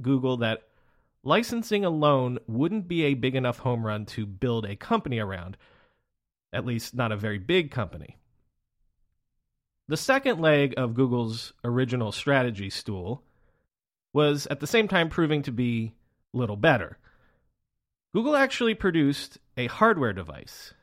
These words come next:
known as the Google Search Appliance, which was a rack-mounted box meant to be installed in corporate data centers. It was designed to provide corporations and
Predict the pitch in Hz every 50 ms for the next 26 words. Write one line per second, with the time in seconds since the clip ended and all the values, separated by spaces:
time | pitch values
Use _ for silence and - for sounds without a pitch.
0 | _ _ _ _ _ _ - 120 135 135 139 143 - 127 131 127 127 117 117 107
1 | 117 113 107 107 101 104 147 165 156 160 151 - - - 143 127 - - 110 -
2 | - - 147 143 123 101 90 - - - - - _ _ _ _ _ _ _ _
3 | _ _ _ _ _ _ - 127 131 - 139 139 135 131 117 - 131 127 120 117
4 | 127 139 170 202 - 170 156 151 147 151 143 139 123 117 120 110 107 - - -
5 | - - 123 117 117 123 - - - - 135 120 123 120 120 120 120 - - 123
6 | 110 107 110 - - 104 107 - - 123 107 - 98 - - 170 185 175 143 110
7 | - - 82 - - - - _ _ _ _ _ _ _ _ _ _ _ _ _
8 | _ _ _ _ _ _ _ _ _ _ _ _ _ _ _ - 180 208 269 247
9 | 214 240 220 190 196 175 170 170 170 165 - - 156 - 160 139 120 131 123 120
10 | 117 120 117 - - 180 175 170 185 170 147 147 - 160 147 147 139 117 110 101
11 | 95